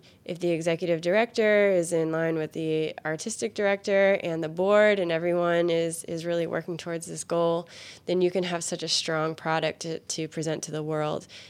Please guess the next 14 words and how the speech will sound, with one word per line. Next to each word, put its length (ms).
And, 460
um, 600
I'm 500
a 60
nerd 520
at 120
heart, 360
so 360
I 200
love 680
looking 380
at 240
processes 960
and, 280